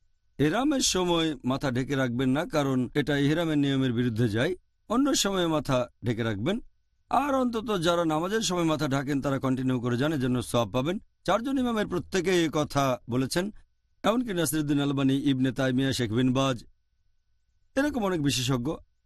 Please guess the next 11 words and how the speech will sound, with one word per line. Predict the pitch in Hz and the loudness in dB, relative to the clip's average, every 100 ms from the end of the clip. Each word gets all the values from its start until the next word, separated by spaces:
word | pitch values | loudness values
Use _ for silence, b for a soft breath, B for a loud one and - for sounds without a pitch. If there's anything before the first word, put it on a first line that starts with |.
| _ _ | _ _
আর | 233 254 262 262 - _ _ _ _ | 0 0 0 -6 -18 _ _ _ _
ইমাম | 220 262 269 | 0 2 4
মালিক | 233 185 | 0 0
বলেছেন | 175 170 - 127 - _ _ _ _ | 2 2 0 -2 -4 _ _ _ _
যে | 120 147 | -2 0
ইসলাম | 151 240 | 0 0
ধর্মের | 220 208 | 0 0
শুরু | - 220 277 | 0 0 2
থেকে | 220 147 147 123 _ _ _ _ | 0 2 0 -2 _ _ _ _
এখন | 143 135 190 | -2 -2 0
পর্যন্ত | 233 196 208 165 151 | 0 2 0 0 -2